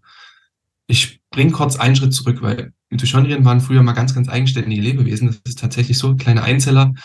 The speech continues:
die alleine existieren konnten, die aber mit anderen Zellen eine Kooperation eingegangen sind. Das ist, nennt sich Endosymbiontentheorie.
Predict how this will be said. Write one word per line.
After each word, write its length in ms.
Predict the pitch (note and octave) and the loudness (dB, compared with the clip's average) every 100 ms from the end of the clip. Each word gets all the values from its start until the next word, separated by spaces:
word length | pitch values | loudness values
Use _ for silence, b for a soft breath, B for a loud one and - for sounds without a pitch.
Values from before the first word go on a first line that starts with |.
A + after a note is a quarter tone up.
| B B | B B
die 100 | A#2 | -2
alleine 340 | A2 A2 C3 | 0 2 2
existieren 440 | A#2+ - A2+ - E3 | 0 -4 -8 -6 -6
konnten, 460 | - A2 B2 C3+ - _ _ _ _ _ | -2 -2 0 -4 -6 _ _ _ _ _
die 180 | B2 C3 | 2 4
aber 160 | B2+ B2+ | 6 4
mit 180 | A2+ - | 4 2
anderen 420 | A#2+ D3+ D3+ C#3+ | 0 2 -2 -2
Zellen 260 | - C3 | 0 4
eine 140 | C3 B2+ | 6 4
Kooperation 600 | C3 A#2 A#2 A2 - B2+ | 2 0 0 -4 -2 -2
eingegangen 380 | G2+ G2+ G2+ G#2 | -2 -4 -8 -10
sind. 240 | A2 A2+ _ _ b b b b | -10 -12 _ _ b b b b
Das 120 | - G#2+ | -4 -2
ist, 240 | G#2 - | -2 2
nennt 160 | A#2 B2 | 2 2
sich 140 | - | 2
Endosymbiontentheorie. 1200 | A2+ A#2+ A2+ G#2 G#2 A#2 C3 - C#3 C3+ C#3 | 2 4 4 2 2 0 0 -4 -4 -2 -2